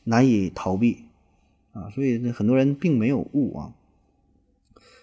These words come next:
当然也会有极少数的吧，有极少数人可能算是悟了，说出家了啥的也有，这个咱不知道啊，保证有，但我觉得挺少的。嗯，你看咱说这个释迦牟尼啊，释迦牟尼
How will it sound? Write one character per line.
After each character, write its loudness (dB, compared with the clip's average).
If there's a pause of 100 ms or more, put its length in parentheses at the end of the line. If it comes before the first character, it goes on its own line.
当 4
然 8
也 6
会 6
有 4
极 2
少 2
数 0
的 2
吧， -6
有 -4
极 -2
少 0
数 0
人 0
可 -4
能 0
算 -4
是 -6
悟 -2
了， -2
说 -8
出 -2
家 0
了 -4
啥 -10
的 -10
也 0
有， -2 (340)
这 -4
个 -2
咱 0
不 -4
知 -2
道 0
啊， -6
保 -8
证 -2 (300)
有， -4
但 -2
我 -2
觉 -2
得 2
挺 -2
少 -8
的。 -16 (1040)
嗯， 2
你 4
看 4
咱 6
说 6
这 4
个 2
释 -2
迦 8
牟 6
尼 4 (180)
啊， -8
释 -2
迦 2
牟 2
尼 2